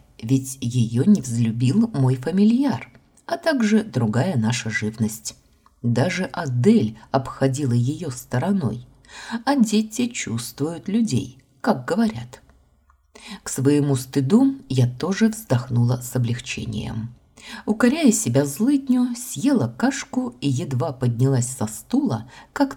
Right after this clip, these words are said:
тут же угодила в объятия супруга. «Любимая моя!»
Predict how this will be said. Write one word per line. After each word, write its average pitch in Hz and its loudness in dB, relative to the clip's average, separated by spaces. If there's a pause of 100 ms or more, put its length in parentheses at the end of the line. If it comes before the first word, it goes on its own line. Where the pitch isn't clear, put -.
(100)
тут 139 0
же 110 -4
угодила 151 2
в 139 -2
объятия 120 -2
супруга. - -10 (800)
«Любимая 135 0
моя!» 127 2